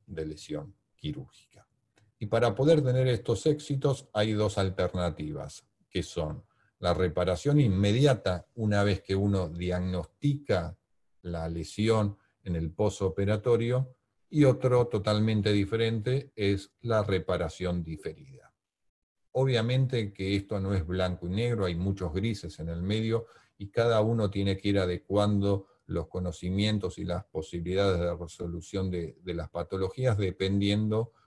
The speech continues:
de un montón de causas que ahora vamos a ver. Pero tenemos que saber que la reparación inmediata tiene los mismos resultados según algunos trabajos, previene el deterioro clínico del paciente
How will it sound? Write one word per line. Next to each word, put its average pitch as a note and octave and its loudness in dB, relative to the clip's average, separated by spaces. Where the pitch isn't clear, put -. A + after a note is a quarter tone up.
de G#2 2
un G#2+ 4
montón G2 2
de F2+ -6
causas F#2 -2
que F2 -8
ahora E2+ 0
vamos E2+ -6
a E2+ -6
ver. D#2 -6
Pero F2+ 0
tenemos A2 2
que F#2+ -2
saber A2 2
que G2 -2
la F2+ 2
reparación F2+ 0
inmediata G#2 2
tiene G2 0
los D#2+ -4
mismos A2+ 2
resultados F2+ -2
según E2+ -6
algunos E2+ -6
trabajos, G#2 -2
previene G2 2
el E2+ -4
deterioro F2 -2
clínico F2+ -4
del E2 -8
paciente G2+ -4